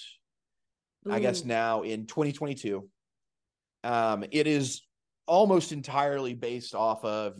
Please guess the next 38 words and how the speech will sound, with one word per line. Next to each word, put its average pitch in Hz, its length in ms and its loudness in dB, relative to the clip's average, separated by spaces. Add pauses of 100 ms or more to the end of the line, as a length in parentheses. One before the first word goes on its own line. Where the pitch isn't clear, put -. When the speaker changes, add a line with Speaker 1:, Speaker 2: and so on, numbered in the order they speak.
Speaker 1:
the 104 520 -8 (480)
styling 127 760 2
of 107 480 -2
the, 98 600 -8
uh, 95 420 -4
Rolex 123 380 2
G 123 160 -6
M 113 80 -4
T 110 140 -8
Master. 98 480 -8 (400)
Speaker 2:
Okay, 185 340 -2
I 190 120 -2
like 214 240 0
this 175 240 -8
one. 151 140 -20 (100)
So 233 300 -2 (160)
Speaker 1:
Yeah. 302 240 6
Speaker 2:
<laughs> 359 600 2 (540)
Speaker 1:
Um, 131 360 4 (120)
so 147 280 4
it 185 280 4
has, 170 520 2
you 175 160 -4
could 185 200 -2
go 165 220 6
swimming 202 380 -4
with 190 160 -6
this 185 160 -12
watch 185 260 2
without 139 320 0
fear. 170 260 -2
It's 131 180 -6
a 117 40 -4
hundred 160 320 -4
meters 403 260 6
water 131 200 0
Speaker 2:
<laughs> - 0 -
Speaker 1:
resistant. 120 420 -10